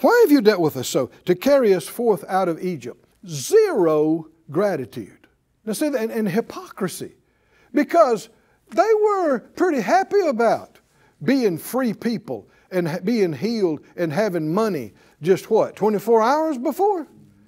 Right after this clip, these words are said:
They're pretty happy about it. And now, "Why'd you do this to us? Why did you bring us out here to die in the wilderness?"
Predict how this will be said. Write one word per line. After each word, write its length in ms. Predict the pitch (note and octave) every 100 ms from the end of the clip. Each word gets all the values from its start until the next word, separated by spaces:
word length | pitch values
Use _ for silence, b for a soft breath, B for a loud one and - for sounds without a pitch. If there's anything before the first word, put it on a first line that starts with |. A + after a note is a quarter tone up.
| b b
They're 180 | F4+ A4+
pretty 240 | F#4+ G4+
happy 320 | E4+ F#4+ F4+
about 360 | E4+ C#4+ C#4 D#3
it. 100 | F#2 _ _ _ _ _ _ _ _ _ -
And 260 | F3+ E3 E3+
now, 500 | C4 G4 A#4 G4+ - _ _ _ _ _ _ _ _
"Why'd 300 | - F#4+ F4+
you 80 | F#4
do 180 | D#4 C#4
this 200 | B3 B3
to 200 | G3+ F3+
us? 160 | F3+ - _ b b b b b
Why 720 | G#3 D#4 G4 A4 D4+ F#3 F3+ _ b b -
did 180 | C4+
you 100 | A3
bring 300 | G#3 C#4 G#4+ G#4+
us 140 | C4
out 180 | A#3 F3
here 280 | D3+ B2 - b b
to 140 | F#3
die 800 | D3 C3+ D#3 D4 E4 E4+ E4 D#4+ b b
in 240 | B3+ C#4+ C4
the 120 | B3+
wilderness?" 720 | A#3+ B3+ A#3 G#3 D#3+ C3+